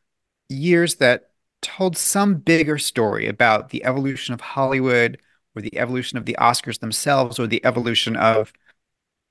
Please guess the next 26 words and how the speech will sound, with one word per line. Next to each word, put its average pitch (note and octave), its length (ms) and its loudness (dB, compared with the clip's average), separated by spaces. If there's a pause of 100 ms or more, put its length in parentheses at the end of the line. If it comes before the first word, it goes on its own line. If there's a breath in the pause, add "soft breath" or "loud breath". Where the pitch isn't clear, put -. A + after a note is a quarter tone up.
(120)
culture. - 560 -2 (420 loud breath)
So - 380 4 (1080)
as D#3+ 120 4
an E3+ 60 2
example, E3 720 2 (500)
you D#3 120 4
know, C3 100 6
I B2+ 140 4
needed F3+ 240 6
something D3+ 300 0
in B2+ 120 0
the B2+ 240 -6
nineteen B2+ 380 0
forties, G#2 560 -6
which C3 120 -6
is B2+ 120 -4
a A#2+ 60 -2
huge F#3 760 4 (340)
decade G#2+ 360 2
for A2 380 0
Hollywood, G2 480 0
obviously. - 560 -4
There's - 200 -6
so C#3+ 120 4
many B2+ 160 2
classics. - 720 -2